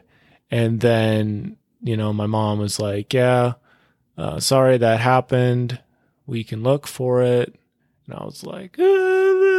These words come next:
I was so, I was so sad. I was so upset with myself too. It turned out it was in, like, a secret part of my backpack, like, one of the back things. And I don't remember if I went home and recorded the episode right after that. I probably did.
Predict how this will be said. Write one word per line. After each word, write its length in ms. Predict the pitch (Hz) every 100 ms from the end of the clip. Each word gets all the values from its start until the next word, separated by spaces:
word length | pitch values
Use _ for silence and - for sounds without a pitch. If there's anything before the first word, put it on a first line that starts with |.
| 320 -
I 80 |
was 180 | 160 156
so, 560 | - - - 151 143 143
I 160 | -
was 180 | 139 120
so 380 | - - 120 123
sad. 360 | 123 - 98 101
I 60 |
was 120 | 120 117
so 160 | 175
upset 380 | 165 - - 185
with 180 | 190 -
myself 440 | 98 95 110 101
too. 300 | - 135 107 - _ _ _ _ _
It 120 | -
turned 220 | - 254
out 140 | 302 277
it 40 |
was 140 | 247 196
in, 220 | 226 233
like, 300 | 196 160 -
a 60 | 147
secret 460 | - 220 226 220
part 360 | - 170 190 214
of 120 | 147
my 120 | 151 131
backpack, 640 | 135 170 - 196 202 190 - -
like, 100 | 165
one 140 | 170
of 40 | 160
the 80 |
back 360 | 127 127 139 -
things. 520 | - 143 156 165 - - - - _
And 100 | 151
I 40 | 196
don't 100 | 277
remember 260 | 254 240
if 120 | 220 196
I 100 | 156
went 260 | 147 165
home 240 | 139 156 156
and 120 | 131
recorded 320 | 127 - 143
the 40 |
episode 340 | 139 - 147 120
right 160 | 123
after 280 | 139 139 151
that. 240 | 139 143 135
I 40 |
probably 380 | 113 175 202 127
did. 400 | 107 120 107 120